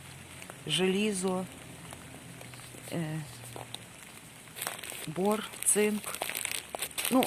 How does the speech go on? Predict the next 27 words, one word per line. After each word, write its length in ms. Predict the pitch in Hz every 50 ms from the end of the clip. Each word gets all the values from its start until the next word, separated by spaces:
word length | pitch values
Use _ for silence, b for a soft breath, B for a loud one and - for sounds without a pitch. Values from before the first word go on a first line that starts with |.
| - - - - -
багато 460 | 175 208 202 214 214 - - - - -
елементів, 580 | 180 185 185 202 233 285 302 - 185 156 151 - - B B B B B B B -
але, 220 | 180 185 190 196
знаєте, 340 | 190 220 220 233 233 - 190
воно 200 | 175 190 196 190
таке, 340 | - 196 - - 190 190 170 - - - -
м, 420 | 160 175 175 175 170 165 165 160 151 - - - - B B B B B B B B B B B B B B - - - -
е, 160 | 170 165 165
довгограюче. 840 | 160 160 208 202 196 196 190 190 175 165 143 127 123 123 - - 156 -
Тобто 300 | - 170 - - - 165
ви 160 | 156 175 175
його 180 | 170 170 170 170
сипанули, 840 | - - - 196 - 208 202 220 233 247 247 233 196 160 156 151 -
і 300 | - 165 165 165 160 160
воно 640 | 147 147 170 175 175 175 175 170 165 160 156 151 - - - - - -
досить 440 | 160 175 185 175 - - 160 147
довго, 440 | 147 165 160 151 143 131 139 135 135 131 B B B B B B B B B -
е, 160 | - 143 143 139
буде 300 | 147 156 165 139 143 147
розчинятися 760 | 151 151 - - - 170 160 175 180 180 - 151 - - 156
і 40 | 147
так 200 | - 147 135 131
далі. 320 | 127 131 127 123 123 127 - B B B B B - - - - - - - - - - - - - - - 92 - - - -
В 160 | - 139 147 151
мене 260 | 170 175 170 165 160
нема 240 | 160 160 165 160 -
крапельного, 600 | - 185 196 196 - 170 151 143 147 143 139